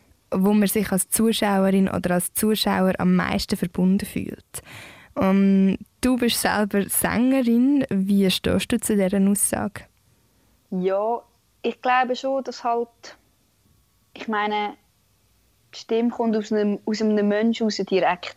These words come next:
Speaker 2: Es wird nicht übersetzt <clears throat> durch eine Flöte oder ein <laughs> Piano oder eine Gitarre oder was auch immer. Es ist halt wie so, ja,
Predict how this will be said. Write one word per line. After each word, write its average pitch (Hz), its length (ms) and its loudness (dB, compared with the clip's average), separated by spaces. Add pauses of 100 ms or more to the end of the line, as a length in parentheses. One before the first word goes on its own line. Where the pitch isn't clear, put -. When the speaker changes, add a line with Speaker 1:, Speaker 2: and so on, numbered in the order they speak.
Speaker 2:
Es 196 160 -6
wird 208 200 2
nicht 220 260 0
übersetzt 214 800 -2 (120)
<clears throat> - 120 -20
durch 214 1120 0
eine 214 120 0
Flöte 185 720 -2
oder 190 460 -2 (320)
ein 208 220 0
<laughs> - 40 -20
Piano 190 760 -4 (100)
oder 190 500 -2
eine 196 140 -2
Gitarre 185 680 -2 (1400)
oder 190 200 -4
was 180 180 -2
auch 175 140 -2
immer. 196 260 -2
Es 185 120 -8
ist - 120 -8
halt 170 240 -4
wie 185 80 -4
so, 180 260 -4 (2250)
ja, 190 280 -2